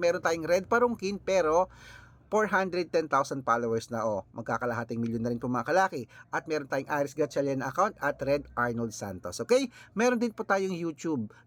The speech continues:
YouTube natin, Red Parungki, na merong eighteen thousand followers. At syempre po, TikTok.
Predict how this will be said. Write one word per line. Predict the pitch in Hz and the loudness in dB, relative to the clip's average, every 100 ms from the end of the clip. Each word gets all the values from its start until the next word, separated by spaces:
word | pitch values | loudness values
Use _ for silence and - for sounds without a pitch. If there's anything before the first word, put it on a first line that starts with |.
| 160 | -4
YouTube | 165 175 160 | -4 -2 -2
natin, | 156 151 | -2 -2
Red | 147 147 135 | -2 -2 0
Parungki, | 143 143 156 | 0 0 -2
na | 147 | 0
merong | 139 143 214 | 0 0 0
eighteen | 233 226 | 0 0
thousand | 196 170 151 | 0 0 -2
followers. | - 131 143 135 131 | -4 -4 -2 -2 -4
At | - | -8
syempre | - 240 233 | -4 -2 -2
po, | - 180 | -4 -4
TikTok. | 156 139 123 98 | -6 -6 -6 -6